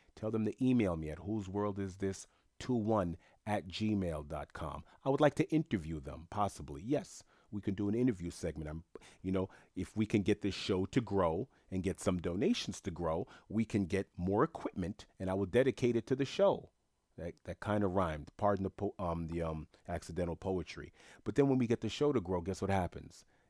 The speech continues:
Then we have more interviews. I'm able to create, have a little splicer with my phone and the computer and the Zoom,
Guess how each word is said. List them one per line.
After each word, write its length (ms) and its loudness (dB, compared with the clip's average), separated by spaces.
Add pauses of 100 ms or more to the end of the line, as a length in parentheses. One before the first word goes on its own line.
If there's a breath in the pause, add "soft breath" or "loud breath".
Then 200 2
we 100 2
have 140 2
more 160 -2
interviews. 640 0
I'm 120 -4
able 200 -4
to 100 -6
create, 300 -4
have 160 -4
a 40 -4
little 200 -6
splicer 600 0
with 200 -8
my 100 -4
phone 380 0
and 100 -6
the 60 -10
computer 520 -4
and 120 -8
the 80 -6
Zoom, 440 -2